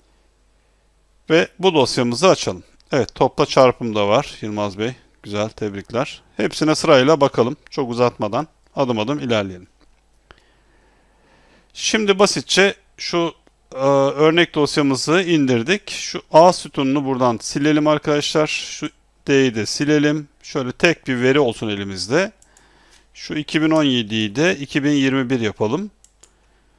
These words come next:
Bu sağa dayalı metinsel başlıklar sola dayalı. Şöyle düzgün olması lazım. Rakamları da binlik basamaklarına ayıralım.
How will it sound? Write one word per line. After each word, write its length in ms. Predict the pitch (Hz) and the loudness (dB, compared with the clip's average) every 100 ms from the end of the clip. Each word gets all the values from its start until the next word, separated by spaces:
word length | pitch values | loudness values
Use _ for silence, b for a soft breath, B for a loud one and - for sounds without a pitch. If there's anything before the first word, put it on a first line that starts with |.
| _ _ _ _ - | _ _ _ _ -16
Bu 340 | 110 131 185 | -4 0 0
sağa 360 | - 156 165 165 | 4 6 6 6
dayalı 480 | 175 175 175 180 - _ _ b b | 2 2 2 0 -2 _ _ b b
metinsel 600 | 127 131 151 139 156 151 | -4 -2 -2 4 4 6
başlıklar 520 | 135 123 131 - 156 | 4 2 -2 0 0
sola 360 | 170 - 143 127 | 0 0 0 0
dayalı. 300 | 107 95 90 90 _ _ _ _ | 0 -4 -8 -16 _ _ _ _
Şöyle 480 | - 127 107 131 131 | -6 -2 0 -2 -4
düzgün 280 | 120 113 117 | -8 -6 -4
olması 420 | 101 95 - 107 | -6 -8 -10 -8
lazım. 380 | 98 95 160 196 _ _ _ _ _ _ _ _ _ _ _ 127 | -6 -6 -8 -8 _ _ _ _ _ _ _ _ _ _ _ 0
Rakamları 680 | 131 - 156 151 156 143 | 0 4 4 6 4 4
da 280 | 127 180 233 - _ _ _ _ 127 | 4 2 0 -10 _ _ _ _ -4
binlik 340 | 143 147 147 | 0 0 -2
basamaklarına 640 | 135 - 117 113 - 107 113 | -4 -4 -4 -4 -6 -4 0
ayıralım. 420 | 151 156 156 | 2 2 0